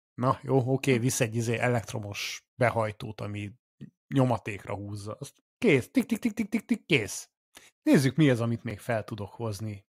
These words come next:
Speaker 1: ami talán feldobja a
Speaker 2: Mentségedre.
Speaker 1: napodat.
Speaker 2: Na.
Speaker 1: Például
Speaker 2: Eddig jó.
Speaker 1: hallottál-e
Speaker 2: Nem.
Speaker 1: a Binance sta-, ö, coinjáról?
Speaker 2: M-, mi?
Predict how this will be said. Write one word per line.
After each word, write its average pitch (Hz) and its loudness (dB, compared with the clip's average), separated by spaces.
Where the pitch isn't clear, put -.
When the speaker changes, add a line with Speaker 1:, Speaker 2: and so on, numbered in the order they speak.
Speaker 1:
ami 139 0
talán 170 6
feldobja - 6
a 156 6
Speaker 2:
Mentségedre. 156 4
Speaker 1:
napodat. 104 -6
Speaker 2:
Na. - 0
Speaker 1:
Például 143 2
Speaker 2:
Eddig - -16
jó. 120 -10
Speaker 1:
hallottál-e 151 6
Speaker 2:
Nem. 107 -4
Speaker 1:
a 151 4
Binance 139 2
sta-, - -2
ö, 139 0
coinjáról? 110 0
Speaker 2:
M-, - -6
mi? 139 -2